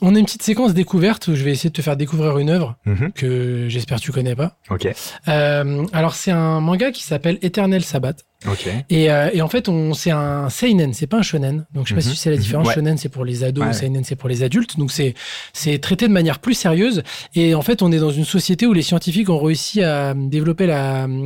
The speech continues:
Speaker 1: les, des télépathes.
Speaker 2: Ok.
Speaker 1: Donc, avec les expériences,
Speaker 2: Ok.
Speaker 1: ils ont réussi à en faire des télépathes. Donc, euh, t'as certaines personnes qui ont ces, euh, ces capacités-là. Et en fait, euh, t'as un des télépathes qui va se venger et tuer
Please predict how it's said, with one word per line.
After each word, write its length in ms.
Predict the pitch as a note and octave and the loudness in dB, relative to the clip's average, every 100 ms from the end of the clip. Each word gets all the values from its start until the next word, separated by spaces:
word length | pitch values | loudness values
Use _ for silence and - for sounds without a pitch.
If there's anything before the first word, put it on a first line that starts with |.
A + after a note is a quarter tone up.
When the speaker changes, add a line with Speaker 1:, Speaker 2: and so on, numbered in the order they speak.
| C#3+ E3+ | -6 -6
Speaker 1:
les, 420 | C#3+ C#3 C3+ C3+ | -2 0 0 -2
des 140 | B2+ C3+ | -2 -2
télépathes. 480 | F#3 D#3 D#3 - - - | 0 0 -2 -6 -12 -6
Speaker 2:
Ok. 160 | G#2+ G#2 | -4 -2
Speaker 1:
Donc, 120 | C#3 D3+ | -2 0
avec 200 | D3 D#3 | -2 -2
les 120 | D3 | -2
expériences, 340 | G2+ C3 E3 F3 | -2 0 0 0
Speaker 2:
Ok. 60 | |
Speaker 1:
ils 60 | C#3 | 0
ont 40 | |
réussi 180 | C3+ C#3 | 0 0
à 20 | E3+ | 0
en 20 | |
faire 120 | D#3+ | 0
des 100 | C#3 | -2
télépathes. 460 | C3+ C3 F3 G#3+ - - - - - | -2 -2 -2 -4 -10 -14 -12 -10 -4
Donc, 240 | D#3 - | -2 2
euh, 120 | D3 C#3 | 0 0
t'as 120 | C3 | -2
certaines 560 | - E3+ - E3+ D3+ | -2 -2 2 2 2
personnes 360 | B2+ D3 F3 E3 | 0 0 2 0
qui 100 | - | 0
ont 120 | C#3 | -2
ces, 300 | B2 D3+ C3+ | 0 0 0
euh, 180 | B2+ A#2+ A#2 - - - | 0 -2 -8 -12 -14 -12
ces 160 | - D#3+ | -6 -2
capacités-là. 720 | F3 E3+ - D#3 D#3 E3+ B3 | 0 0 0 0 0 0 0
Et 140 | F3 D3 | 0 0
en 80 | |
fait, 240 | C3 A3+ F#3+ | 0 0 2
euh, 100 | D3 | 0
t'as 300 | D3+ C#3 D#3 | 0 -2 0
un 160 | G#3+ G#3 | 2 4
des 140 | F3+ | 4
télépathes 360 | E3 D3+ G3+ G#3 | 2 2 0 0
qui 120 | D#3 | 0
va 100 | C#3+ | 0
se 80 | B2 | 0
venger 300 | D#3+ D3+ F3+ | 0 2 0
et 60 | |
tuer 400 | E3+ - G3 F3 | 0 2 2 0